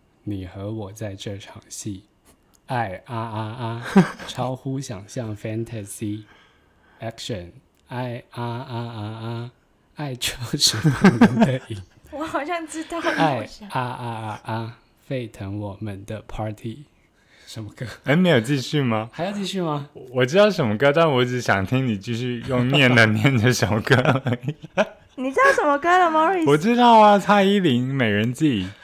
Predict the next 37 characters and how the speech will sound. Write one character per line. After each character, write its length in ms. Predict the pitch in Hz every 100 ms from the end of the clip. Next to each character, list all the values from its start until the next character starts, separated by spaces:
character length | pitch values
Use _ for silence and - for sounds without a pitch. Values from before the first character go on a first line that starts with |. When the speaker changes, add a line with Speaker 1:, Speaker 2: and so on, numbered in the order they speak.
| - 135 -
Speaker 2:
哎， 100 | 98
是 140 | 127
吗？ 240 | 110 87 104
Speaker 1:
<laughs> 40 | -
对。 220 | 143 110
Speaker 2:
啊， 80 | 113
对， 160 | 143 156
《美 120 | 120
人 220 | 95 101
计》 220 | 107 160 117
嘛。 460 | 92 82 78 76
Speaker 3:
哎， 100 | 349
你 100 | 269
听 220 | - 359 392
得 140 | 349
很 220 | 208 208
广 320 | - 220 165
哎。 80 | 151
Speaker 1:
你 120 | 131
很 240 | - 156 156
厉 240 | 180 180
害 220 | 170 165
耶。 420 | 151 120 107 101 98 101
Speaker 2:
<laughs> 160 | - -
他 200 | 135 143
现 260 | - 147
在 100 | 131
刚 140 | 120 120
好 120 | 85
在 180 | 95 104 -
高 200 | - 104
雄 180 | 98 78
开 120 | 71 85
演 160 | 76
唱 260 | 78 90 78
会 180 | 87 80
啊。 120 | -